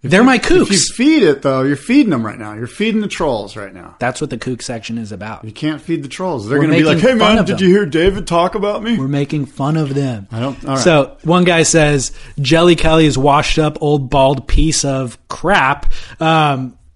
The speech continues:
Speaker 1: Yeah, you
Speaker 2: uh,
Speaker 1: shouldn't have read that.
Speaker 2: does
Speaker 1: That
Speaker 2: it,
Speaker 1: did not need to be read
Speaker 2: one of
Speaker 1: on
Speaker 2: them says, "Kelly, cons-, you're calling us an idiot? That's a little bit harsh, considering I've been your fan since I was ten years old. Keep playing the corporate
Speaker 1: You can be a
Speaker 2: puppet
Speaker 1: fan
Speaker 2: game."
Speaker 1: and an idiot at the same time.
Speaker 2: That's a good point, actually.
Speaker 1: <laughs>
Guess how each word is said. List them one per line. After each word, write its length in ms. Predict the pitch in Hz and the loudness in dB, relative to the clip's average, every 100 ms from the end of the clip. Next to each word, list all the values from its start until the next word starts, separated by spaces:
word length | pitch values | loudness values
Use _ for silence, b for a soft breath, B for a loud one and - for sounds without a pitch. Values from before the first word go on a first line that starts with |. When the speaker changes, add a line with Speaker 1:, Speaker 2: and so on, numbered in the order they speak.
| _ _ - - | _ _ -10 -2
Speaker 1:
Yeah, 60 | |
you 60 | 151 147 143 | 2 4 4
Speaker 2:
uh, 40 | |
Speaker 1:
shouldn't 260 | 143 247 240 | 2 0 2
have 60 | |
read 200 | 190 214 | 2 2
that. 80 | 196 | 4
Speaker 2:
does 160 | 139 190 | 4 4
Speaker 1:
That 160 | 202 | 2
Speaker 2:
it, 60 | 165 | 2
Speaker 1:
did 120 | 202 | 2
not 240 | 190 190 175 | 4 2 2
need 180 | 175 151 | -2 -2
to 80 | |
be 120 | 147 147 | 0 2
read 140 | 139 | 4
Speaker 2:
one 140 | 190 | 4
of 100 | 220 | 4
Speaker 1:
on 120 | 196 170 | 4 2
Speaker 2:
them 40 | |
says, 600 | - 180 160 151 131 - - _ _ | 2 4 4 4 0 -4 -8 _ _
"Kelly, 380 | - 165 165 151 | 0 4 4 2
cons-, 340 | 127 175 156 - - - - | 0 0 -2 -4 -12 -20 0
you're 180 | 165 | 2
calling 320 | 170 190 175 143 | 2 2 2 2
us 200 | 151 - | 2 2
an 80 | 139 | 2
idiot? 300 | 135 180 196 | 2 2 2
That's 240 | 143 139 | 0 0
a 40 | 151 | 0
little 120 | 139 | 0
bit 120 | 131 | 0
harsh, 340 | - 147 117 - | 0 0 0 -2
considering 640 | - 151 - 180 185 180 143 | -2 0 2 2 2 0 0
I've 260 | 139 156 | 0 0
been 160 | 160 165 | 0 -2
your 100 | 135 | -4
fan 540 | - 156 160 131 127 B B | -4 -4 -2 -2 -4 B B
since 260 | - 175 156 | -6 -4 0
I 40 | |
was 160 | 143 120 | -2 0
ten 280 | - 160 156 | 2 2 2
years 260 | 151 135 | 0 0
old. 380 | 139 143 110 98 - b b b | 0 0 -2 -6 -14 b b b
Keep 240 | - 196 - | -2 0 0
playing 320 | 165 160 165 | -2 0 0
the 80 | 143 | -2
corporate 480 | - 151 147 175 254 | 0 0 2 0 2
Speaker 1:
You 60 | |
can 80 | 311 | 2
be 60 | 302 | 4
a 40 | 196 | 2
Speaker 2:
puppet 120 | 135 | 2
Speaker 1:
fan 260 | - 185 | 2 2
Speaker 2:
game." 80 | 117 | 2
Speaker 1:
and 260 | 165 175 180 | 2 2 2
an 80 | 139 | 0
idiot 420 | 165 185 123 135 | 2 2 0 -2
at 120 | 127 | -8
the 60 | 127 | -6
same 280 | - 143 143 | 0 2 2
time. 200 | 151 156 | 2 2
Speaker 2:
That's 100 | 156 | 2
a 40 | |
good 160 | 190 180 | 0 2
point, 240 | 214 202 | 2 2
actually. 420 | 131 143 - 151 | 0 0 0 4
Speaker 1:
<laughs> 40 | 127 | 6